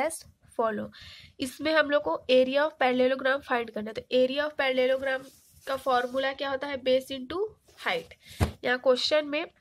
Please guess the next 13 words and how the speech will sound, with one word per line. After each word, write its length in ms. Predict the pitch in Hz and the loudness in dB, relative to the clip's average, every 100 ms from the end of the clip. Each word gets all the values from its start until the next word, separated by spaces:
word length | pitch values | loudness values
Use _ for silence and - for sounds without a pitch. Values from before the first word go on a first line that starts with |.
| _ _ _ _ _ - | _ _ _ _ _ -10
base 440 | 277 262 285 294 | -2 0 0 0
and 180 | 302 311 | -2 0
perpendicular 800 | 269 262 247 254 254 - 262 240 226 | -4 -2 -2 -2 -6 -8 -6 -4 -6
दिया 120 | 220 | -10
है, 60 | 220 | -8
तो 100 | 254 | -4
कंफ्यूज 500 | 254 254 294 330 302 | -4 -4 -8 -8 -8
नहीं 100 | 311 | -6
होना 140 | 302 | -4
है, 60 | 302 | -4
मैं 80 | |
जैसे 220 | 285 269 269 | -6 -6 -4
बताई 400 | 254 240 294 | -2 0 -2